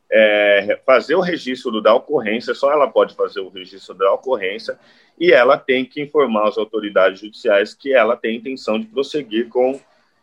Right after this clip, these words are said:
é, com aque-, com aquela, com aquelas denúncias que ela foram, foram feitas, com aquela, com a notícia do crime, na verdade, porque,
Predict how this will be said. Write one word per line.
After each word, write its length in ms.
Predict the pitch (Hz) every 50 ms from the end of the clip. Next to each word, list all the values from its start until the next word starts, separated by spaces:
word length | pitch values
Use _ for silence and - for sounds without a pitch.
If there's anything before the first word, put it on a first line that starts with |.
| _ _ -
é, 1500 | 107 107 104 104 104 104 104 104 98 95 95 92 92 90 90 90 87 85 85 82 82 82 80 80 78 78 76 76 73 73 71 71 71 71 _ _ _ _ _ _ _ _ _ _ _ _ _ _ _ _ - -
com 80 | 135
aque-, 380 | 135 139 131 - - 131 117 - - 104 -
com 160 | - 139 135
aquela, 680 | 135 135 135 147 127 127 123 127 127 131 131 127 123
com 220 | 120 - - 123 123
aquelas 420 | 123 123 - 127 117 123 123 120
denúncias 560 | - 143 147 147 139 131 113 - - 85 -
que 80 | - -
ela 180 | 92 92 95 92
foram, 280 | - - 101 98 95 90 _ _
foram 180 | - 101 101 104
feitas, 340 | 104 - 95 85 - _ _
com 120 | - 92
aquela, 340 | 87 - 104 101 98 92 - _ _ _ _ _ _
com 120 | - - 123
a 80 | 123 131
notícia 640 | 147 156 151 - - - 160 165 160 - - 151 143
do 100 | 156 151
crime, 340 | - - 120 113 104 92
na 140 | 90 90 87
verdade, 380 | 82 85 82 82 78 76 - -
porque, 420 | - 95 - - 117 113 110 110